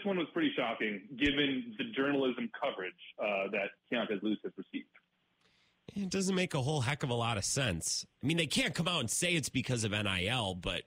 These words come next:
Speaker 2: I mean, you're talking about how great he's been at practice, and it doesn't seem like there's been an issue. He just hasn't been playing. This is fascinating, and I hope that, that I get a chance to pick the brain of either Zach or Jesse right before the show is over, if they're set up and, and they're willing to hop on here for just a minute or two,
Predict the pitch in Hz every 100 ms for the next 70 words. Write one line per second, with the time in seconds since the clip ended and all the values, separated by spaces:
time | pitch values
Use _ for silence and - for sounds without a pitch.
0 | - - 67 107 110 120 117 104 98 92
1 | - 95 92 - 101 101 95 92 87 87
2 | 90 - 127 110 95 85 95 107 107 92
3 | - 123 107 87 95 98 92 90 - -
4 | 95 101 120 110 110 107 92 - 92 143
5 | 101 85 85 _ _ _ _ _ _ -
6 | 185 139 254 277 277 - 175 139 - 101
7 | 85 73 - - 147 131 110 175 233 220
8 | 202 - - 139 143 156 170 151 135 139
9 | 127 - - 151 - 113 131 120 113 110
10 | 104 101 104 104 101 104 90 104 110 92
11 | 107 - 123 101 85 110 90 85 92 87
12 | 80 78 - 110 - 120 107 101 - 92
13 | - 95 95 98 92 87 95 95 87 90
14 | 92 90 87 95 - 85 92 90 85 82
15 | 78